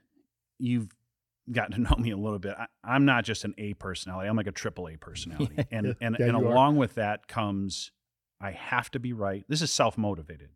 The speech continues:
Speaker 1: And there's obviously some arrogance and pride that gets in the way for sure. But it's this drive and this motivation that I have to be right. I have to get it done. I have to do it the best. And in that mindset,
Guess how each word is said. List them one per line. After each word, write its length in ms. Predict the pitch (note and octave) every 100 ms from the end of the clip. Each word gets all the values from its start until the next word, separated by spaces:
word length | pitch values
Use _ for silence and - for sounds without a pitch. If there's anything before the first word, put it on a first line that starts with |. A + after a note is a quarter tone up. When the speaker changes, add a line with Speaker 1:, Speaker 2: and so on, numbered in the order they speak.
| _
Speaker 1:
And 160 | C3+ C3
there's 140 | A2
obviously 380 | A2+ A2 G2 G2+
some 180 | - A2
arrogance 360 | A2 A2 G#2 F#2
and 100 | G2
pride 320 | - G#2 G2+
that 140 | F#2+ -
gets 240 | A#2+ -
in 180 | A2+ G#2+
the 80 | F#2+
way 240 | F#2+ F#2 E2
for 220 | - F#2+
sure. 380 | - A2 E2+ D2
But 120 | C3+
it's 180 | A2 -
this 220 | - G2
drive 560 | - - A2 A2 B2+ C3
and 100 | G#2+
this 140 | G2
motivation 580 | G#2+ A2+ A2 F#2+ G#2 -
that 80 | F2+
I 60 | F2+
have 220 | - C3
to 60 | -
be 120 | A#2+
right. 240 | G#2 G#2 -
I 40 |
have 120 | F#2+
to 60 | -
get 220 | G2 B2+
it 120 | C#3
done. 320 | - G#2+ G#2+ G#2 _ -
I 60 |
have 140 | G#2 G#2
to 80 | G2
do 180 | C3
it 80 | C#3+
the 80 | A#2+
best. 460 | A2 G#2 G2 - - _ _ _ _ _
And 500 | A#2+ A2+ G#2+ G#2 F#2+ - _ _ _ _ -
in 360 | C#3 B2+ A#2+ A2+
that 360 | B2+ C3+ C3+ - _ _ _ _
mindset, 920 | - B2 A2 A#2+ E3 G3 - G#2 F#2